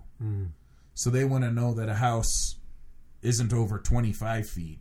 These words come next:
Speaker 2: or thirty feet or thirty-five feet tall. And they may have different ways of calculating the height.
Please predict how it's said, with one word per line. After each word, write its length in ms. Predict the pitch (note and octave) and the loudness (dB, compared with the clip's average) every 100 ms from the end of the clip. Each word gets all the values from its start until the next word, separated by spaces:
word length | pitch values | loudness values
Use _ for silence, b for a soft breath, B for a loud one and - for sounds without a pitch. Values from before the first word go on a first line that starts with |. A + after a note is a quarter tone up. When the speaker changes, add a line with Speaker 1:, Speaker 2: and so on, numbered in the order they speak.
| F2+ | -6
Speaker 2:
or 80 | F#2+ | -4
thirty 380 | B2+ A2+ G#2+ | -2 0 -2
feet 380 | - F2 D#2+ C2 | -4 -8 -8 -10
or 140 | C#2+ - | -10 -8
thirty-five 680 | - A2 G2 - G2+ F2 | -4 -2 -4 -4 -6 -6
feet 300 | - F#2+ - | -6 -8 -6
tall. 460 | G#2 A#2+ F#2+ C#2 - b b b b b - - - - - - | -6 -4 -4 -8 -14 b b b b b -20 -20 -20 -20 -20 -4
And 440 | A2+ A2 A2 F#2 - - - - _ - _ _ | 0 2 2 -2 -8 -20 -20 -20 _ -20 _ _
they 200 | A2 B2+ | 0 2
may 220 | B2 D3 | 2 2
have 300 | C#3 A#2+ G2 | 2 0 -2
different 360 | G#2 C#3 B2+ F#2 | 0 0 0 0
ways 680 | A2+ C3+ G#2 F2+ F#2 - - - - | 2 2 2 -2 -4 -6 -10 -12 -8
of 160 | G2+ | -6
calculating 760 | - C#3+ E3 A#2 G2 F#2 F#2+ F2 | -2 -2 0 -2 -2 -2 -4 -2
the 100 | G#2+ | -2
height. 460 | D#3 G#2+ - - | -2 -4 -8 -14